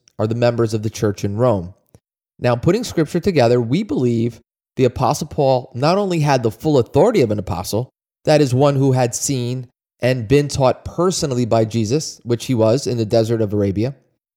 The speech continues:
but that he also had a special doctrine about Christ's kingdom, which he specifically called my gospel.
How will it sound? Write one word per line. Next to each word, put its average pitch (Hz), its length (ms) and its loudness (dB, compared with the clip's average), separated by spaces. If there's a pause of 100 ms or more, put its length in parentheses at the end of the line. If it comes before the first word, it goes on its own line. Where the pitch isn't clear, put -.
(220)
but 147 100 0
that 160 140 4
he 165 80 4
also 208 240 0
had 160 160 0
a 131 60 -2
special 147 440 -2
doctrine 117 680 -4 (300)
about 120 320 0
Christ's - 640 -4
kingdom, 120 580 -4 (300)
which 131 220 0
he 196 220 -2
specifically 123 540 -2
called 113 400 0 (180)
my 120 280 -2
gospel. 113 580 -2